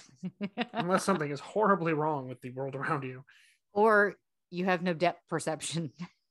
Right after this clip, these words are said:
Speaker 2: Yeah, there's that.
Speaker 1: Michael insisted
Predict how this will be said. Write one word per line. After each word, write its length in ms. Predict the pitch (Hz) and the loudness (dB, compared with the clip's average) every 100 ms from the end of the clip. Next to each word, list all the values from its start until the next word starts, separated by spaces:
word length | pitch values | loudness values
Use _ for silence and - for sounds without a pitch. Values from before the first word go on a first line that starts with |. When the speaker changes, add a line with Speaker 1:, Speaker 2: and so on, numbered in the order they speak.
| - - _ 302 | -6 -6 _ -2
Speaker 2:
Yeah, 220 | 190 403 | 0 0
there's 160 | 165 | 0
that. 200 | 269 123 - _ _ _ _ - _ - _ - | -4 -6 -16 _ _ _ _ -20 _ -20 _ -2
Speaker 1:
Michael 300 | 208 240 262 | 0 4 4
insisted 560 | 233 220 233 - 233 | 4 0 -4 -4 -4